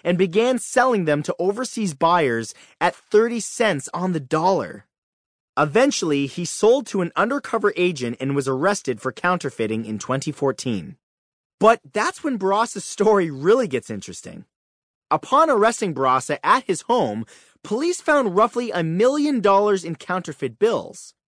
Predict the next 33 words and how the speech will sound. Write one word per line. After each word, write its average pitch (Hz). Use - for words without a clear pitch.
Over 262
the 262
next 233
couple 180
months, 175
as 180
Canadian 262
and 185
U 208
S 262
forces 202
searched -
for 165
more 226
fake 139
cash, 110
Bourassa 233
struck -
a 294
deal 180
with 156
his 147
prosecutors. 120
He 226
would 254
turn 247
over 185
an 147
additional 190
two 294
hundred 233
million 214
dollars 165